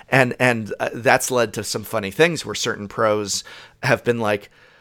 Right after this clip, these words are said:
"Oh my God, could I do a Commander deck tech even though I play on the modern S C G circuit? 'Cause I love my Commander deck."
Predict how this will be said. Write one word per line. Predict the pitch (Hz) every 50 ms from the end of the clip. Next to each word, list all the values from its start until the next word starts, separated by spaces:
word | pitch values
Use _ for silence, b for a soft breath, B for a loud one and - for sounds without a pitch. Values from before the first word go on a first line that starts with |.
| b b b
"Oh | - 160
my | 160 143 117
God, | 101 160 180 165 -
could | - 131 113
I | 117 123
do | 107 143 139
a | 120
Commander | - - - 117 104 95 90 95 123 131 156 151
deck | 151 151 151 -
tech | - - 175 190 - -
even | 127 104 117 123
though | 120 117 117
I | 113 123
play | - - - 113 113
on | 113 110 110
the | 104 101
modern | 98 104 101 107 107 110 110 110 110 104 -
S | 113 104
C | - - 127 113
G | 98 104 104 101
circuit? | - - 127 127 - 196 214 - -
'Cause | - 143 127
I | 127 107 107
love | 107 110 110 113 117 135 160 175 147 110 110
my | 110 110
Commander | - - 104 104 95 90 90 87 87
deck." | 87 90 76 69 - -